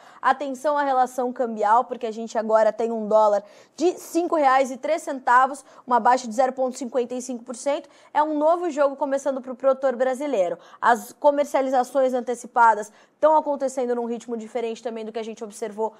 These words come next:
na safra anterior, na safra vinte e vinte e um, também em função dessa movimentação dos preços em Chicago, dessa movimentação cambial. Então a gente tá enten-, tentando entender estado a estado pra depois a gente entender no âmbito Brasil como é que serão os custos pra safra vinte e um, vinte e dois.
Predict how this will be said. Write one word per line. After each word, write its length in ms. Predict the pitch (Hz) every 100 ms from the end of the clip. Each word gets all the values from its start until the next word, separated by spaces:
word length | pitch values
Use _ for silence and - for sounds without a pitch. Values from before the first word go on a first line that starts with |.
| _ -
na 180 | 294 311
safra 420 | - 247 247 240
anterior, 440 | 233 240 220 240
na 160 | 254 226
safra 340 | 233 214 214
vinte 240 | 208 214 202
e 60 |
vinte 240 | 214 226 -
e 40 |
um, 120 | 262 285 _ _
também 640 | 294 277 226 240 269 311 285
em 60 |
função 540 | 254 247 226 - 240 233 _ -
dessa 260 | 233 240 240
movimentação 640 | 226 226 220 214 208 214
dos 140 | 208 -
preços 320 | 208 196 196
em 100 | 190
Chicago, 480 | - - 247 277 247
dessa 220 | 220 220
movimentação 600 | 208 208 202 202 214 214
cambial. 520 | 262 262 247 247 262 - _ -
Então 160 | 254
a 40 | 247
gente 140 | 254
tá 140 | 262
enten-, 280 | 247 247 233
tentando 480 | - 254 247 277 262
entender 340 | 262 254 240 214
estado 440 | 220 - 285 294
a 60 | 269
estado 340 | 247 254 240
pra 160 | 233 254
depois 300 | 220 247 240
a 40 |
gente 220 | 254 240 254
entender 560 | 233 254 233 226 233 - _ _ -
no 180 | 240 254
âmbito 300 | 254 240 262
Brasil 800 | 202 202 277 277 208 220 269 285
como 200 | 294 262
é 80 | 254
que 60 |
serão 260 | - 277 254
os 120 | 254
custos 340 | 247 240 247
pra 200 | - 240
safra 320 | 233 226 226 220
vinte 240 | 233 226
e 40 |
um, 140 | 240 226
vinte 160 | 233
e 40 | 269
dois. 240 | 208 185